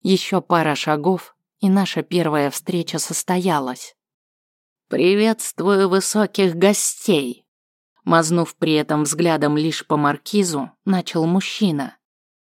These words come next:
"И новую леди де Мор в городе Тарк. Меня зовут Варис Рузалесси,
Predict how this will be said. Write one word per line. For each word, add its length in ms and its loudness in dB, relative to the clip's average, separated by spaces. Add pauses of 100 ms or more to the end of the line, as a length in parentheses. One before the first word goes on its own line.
(120)
"И 160 2
новую 560 4
леди 380 4
де 180 4
Мор 300 2
в 200 -4
городе 500 4
Тарк. 600 -2 (680)
Меня 340 2
зовут 400 2
Варис 460 2
Рузалесси, 920 0